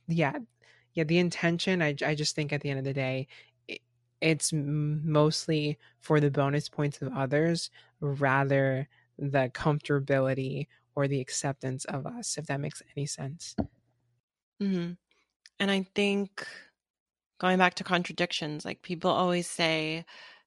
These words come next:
Speaker 2: that trans people are way more than just being trans and that we have separate lives and wanna do so. But when,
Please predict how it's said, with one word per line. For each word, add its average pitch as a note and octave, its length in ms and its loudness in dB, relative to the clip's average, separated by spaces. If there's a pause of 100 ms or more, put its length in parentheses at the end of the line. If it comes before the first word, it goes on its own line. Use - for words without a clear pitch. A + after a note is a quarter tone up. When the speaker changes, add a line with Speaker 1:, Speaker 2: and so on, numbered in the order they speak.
Speaker 2:
that - 140 -10
trans A#3+ 380 0 (140)
people G3+ 340 0
are F#3+ 240 -2
way F3+ 300 -2
more G3+ 200 -4
than G3+ 120 -2
just G3+ 200 -6
being G#3 160 -2
trans F3 480 -4
and E3 120 -8
that E3 260 -8
we F3+ 160 -4
have F#3+ 360 -4 (220)
separate - 360 -2
lives F3 360 2
and E3+ 100 -4
wanna F3 160 0
do F3+ 160 -2
so. D#3+ 420 -6 (720)
But F#3+ 260 10
when, F3 680 4